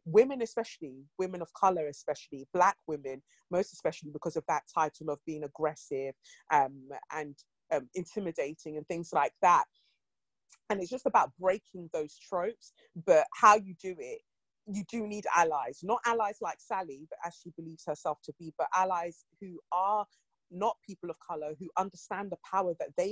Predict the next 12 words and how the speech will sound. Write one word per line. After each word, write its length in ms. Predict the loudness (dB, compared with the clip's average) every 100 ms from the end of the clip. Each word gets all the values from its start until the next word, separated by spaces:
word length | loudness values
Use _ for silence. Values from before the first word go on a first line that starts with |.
| -4 -10
have. 220 | -10 -12 _ _ _ _ _ _ -4
And, 280 | -2 -2 -8 _ _ _ -18 -6
you 100 | 4
know, 120 | 4 6
they 140 | 4 4
come 160 | 0 2
along, 240 | -2 0
they 140 | 0 2
give 160 | -2
us 160 | -2 -2
that 140 | -6 -4
support 520 | -10 -6 -4 -2